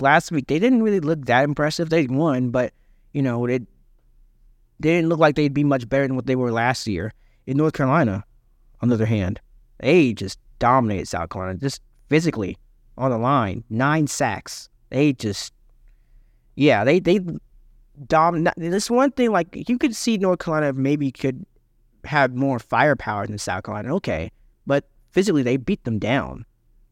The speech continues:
So that's, that does not give me high hopes for Appalachian State in this matchup at all. I think North Carolina wins by a consider-, like, a, a pretty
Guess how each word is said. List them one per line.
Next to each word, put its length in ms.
So 180
that's, 680
that 200
does 160
not 280
give 180
me 160
high 160
hopes 240
for 60
Appalachian 400
State 200
in 60
this 140
matchup 380
at 100
all. 240
I 140
think 160
North 180
Carolina 400
wins 380
by 440
a 160
consider-, 520
like, 280
a, 320
a 80
pretty 420